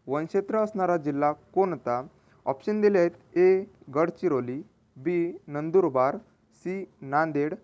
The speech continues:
आणि डी सिंधुदुर्ग. तर याचं योग्य उत्तर आहे ऑप्शन ए, गडचिरोली. प्रश्न क्रमांक सहा, खनिज संपत्तीचा विचार करता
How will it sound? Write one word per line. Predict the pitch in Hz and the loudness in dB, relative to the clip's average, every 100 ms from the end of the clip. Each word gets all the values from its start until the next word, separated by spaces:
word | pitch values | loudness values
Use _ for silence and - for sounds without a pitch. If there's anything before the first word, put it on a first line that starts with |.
| _ | _
आणि | - 143 156 | -10 -6 -4
डी | 143 170 139 | -2 -2 -4
सिंधुदुर्ग. | - _ 156 170 170 135 110 135 175 _ _ _ _ | -8 _ -4 0 2 2 -2 -6 -10 _ _ _ _
तर | 151 151 - | -10 -10 -8
याचं | 135 139 190 | -2 0 2
योग्य | 202 214 | 0 0
उत्तर | 214 214 | -2 0
आहे | 160 170 196 _ _ | 0 -2 -6 _ _
ऑप्शन | 131 127 - 180 | -8 -8 -6 -4
ए, | 180 196 160 180 - _ - 127 | 0 2 2 -2 -10 _ -8 -2
गडचिरोली. | 165 - 117 107 110 151 _ _ _ _ _ _ _ _ _ _ _ _ _ _ _ _ _ _ _ _ _ _ _ _ _ | -2 -2 -2 -2 -4 -12 _ _ _ _ _ _ _ _ _ _ _ _ _ _ _ _ _ _ _ _ _ _ _ _ _
प्रश्न | 170 190 220 | -6 -6 -6
क्रमांक | 214 208 202 196 | -4 -4 -4 -6
सहा, | 196 202 151 117 147 - _ _ _ _ | -6 -4 -2 -4 -8 -16 _ _ _ _
खनिज | - 151 202 202 | -10 -4 -4 -4
संपत्तीचा | 220 208 214 208 202 185 | -4 -2 -4 -4 -4 -4
विचार | 151 180 180 | 0 0 2
करता | 147 120 - 127 | 0 -2 -2 -4